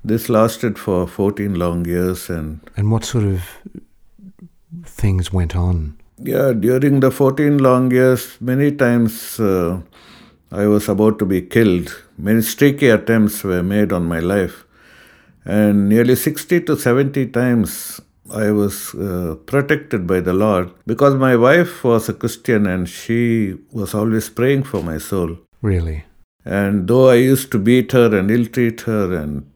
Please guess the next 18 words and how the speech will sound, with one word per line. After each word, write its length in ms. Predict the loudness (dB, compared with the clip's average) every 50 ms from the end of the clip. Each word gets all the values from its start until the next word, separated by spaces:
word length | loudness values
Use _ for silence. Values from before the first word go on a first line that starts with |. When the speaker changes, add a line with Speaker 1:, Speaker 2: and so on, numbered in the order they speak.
| -12
Speaker 1:
uh, 280 | -10 -8 -8 -6 -6 -6
I 140 | -6 -6 -6
was 220 | -6 -6 -6 -6
a 40 | -6
very 180 | -4 -4 -4 -4
ferocious 680 | -4 -4 -2 0 0 0 0 0 -2 -4 -6 -6 -6 -4
man. 320 | -4 -2 -2 -4 -6 -8 -8 _
Speaker 2:
You 120 | -4 -2
beat 240 | 0 0 0 0 0
her? 360 | -2 -4 -6 -4 -6 -8 -10 -12 _ -8
Speaker 1:
Yeah, 220 | -2 0 2 4
I 80 | 4 4
used 380 | 4 2 2 0 -2 -4 -8
to 60 | -10
beat 320 | -6 -2 -2 -2 -2 -2 0
her 120 | -2 0
mercilessly 800 | 0 0 -2 -2 -2 -2 -2 0 0 -2 -2 -6 -6 -4 -2 -2
and 300 | -2 -4 -4 -8 -10 -12